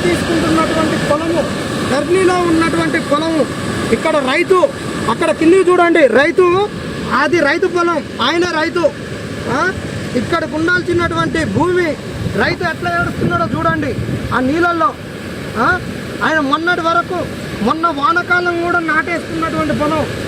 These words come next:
ఈరోజు ఏమైపోయింది, నీళ్ళ పాలు అయిపోయింది. ఈ జగదీశ్వర్ రెడ్డి కాంట్రాక్టర్లు చేసినటువంటి దాష్టికానికి ఈరోజు రైతు పని కావడం జరిగింది. ఇక్కడ చూడండి, మొత్తం ఇటు నుంచి వస్తున్నాయి పొలమును, మొత్తం ఈ పొలాన్ని మొత్తం నాశనం చేసినటువంటి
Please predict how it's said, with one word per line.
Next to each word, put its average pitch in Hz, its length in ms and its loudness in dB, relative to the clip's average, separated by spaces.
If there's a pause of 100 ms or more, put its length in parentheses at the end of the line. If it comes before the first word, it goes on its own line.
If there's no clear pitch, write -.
(240)
ఈరోజు 294 300 2 (100)
ఏమైపోయింది, 339 580 0 (220)
నీళ్ళ 339 200 4 (100)
పాలు 349 260 0
అయిపోయింది. 320 420 0 (400)
ఈ 294 40 2 (120)
జగదీశ్వర్ 339 540 0
రెడ్డి 339 240 0 (460)
కాంట్రాక్టర్లు 349 640 -2
చేసినటువంటి 320 540 -2 (120)
దాష్టికానికి 339 760 -2 (460)
ఈరోజు 311 260 2 (100)
రైతు 330 260 -2
పని 311 200 -4
కావడం 330 340 -2
జరిగింది. 294 380 0 (440)
ఇక్కడ 302 200 0 (100)
చూడండి, 349 360 0 (120)
మొత్తం 359 320 0 (500)
ఇటు - 200 -4
నుంచి 330 200 2
వస్తున్నాయి 330 480 -2
పొలమును, 339 480 2
మొత్తం 311 260 -2 (100)
ఈ - 120 0
పొలాన్ని 339 380 2
మొత్తం 349 260 0 (480)
నాశనం 330 420 2
చేసినటువంటి 320 560 0